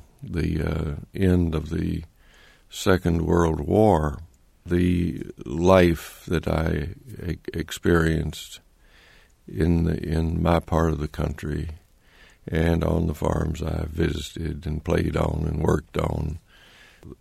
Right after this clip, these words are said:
our life was predominantly creaturely.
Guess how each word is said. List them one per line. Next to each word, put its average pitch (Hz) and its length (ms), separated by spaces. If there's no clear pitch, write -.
our 85 240
life 82 480
was 78 520
predominantly 87 840
creaturely. 85 800